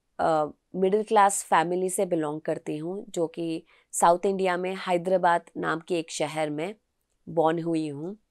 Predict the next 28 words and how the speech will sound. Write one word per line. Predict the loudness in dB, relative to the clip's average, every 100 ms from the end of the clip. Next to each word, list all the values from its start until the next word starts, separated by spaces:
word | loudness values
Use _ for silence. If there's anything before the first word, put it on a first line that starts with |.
| _ _ _ _ _ _
और | 6 10 10 8
मेरी | 2 4 4 2 -2 -8 _ _ 6
परवरिश | 8 8 6 6 2 -2 -2
एक | -2 -2
ध्यानी | -8 -4 -2 -2
परिवार | 0 -2 0 2 2 2
में | -2
हुई | -4 -6 -6
है। | -8 -10 -12 _ _ _ _ 4
तो |
आप | 6 6
ऐसा | 6 8 8 6
समझ | 6 2 0
लीजिए | -2 -4 -2 -4
कि | -2 -6
मैं | -4 -4 0
अपने | 0 0 -2 -2 -2 -6 _ _ _ _
माँ | -2 2 2
के | 4 2
वूम | 2 2 0
से | 0 0
ही | 0 -2 -6
ध्यान | -8 -8 -6 -4
सीख | -4 -4 -2
के | -2
आई | -2 -4
हूँ। | -8 -12 -16 _ _ _ _ _ _ _ _ _ _ _ _ _
तो | 8 10 8